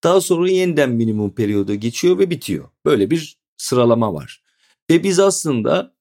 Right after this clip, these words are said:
iki bin yirmi üçte maksimum döneme girdik iki bin yirmi ikiden beri. Dolayısıyla geçen hafta içerisinde görece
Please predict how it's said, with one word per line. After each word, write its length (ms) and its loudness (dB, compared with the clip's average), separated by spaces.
iki 240 -8
bin 120 0
yirmi 380 0
üçte 500 -4
maksimum 580 -2
döneme 340 0
girdik 460 -2
iki 180 -6
bin 140 2
yirmi 240 0
ikiden 440 -4
beri. 220 -12
Dolayısıyla 640 0
geçen 320 2
hafta 260 -2
içerisinde 1000 -2
görece 640 2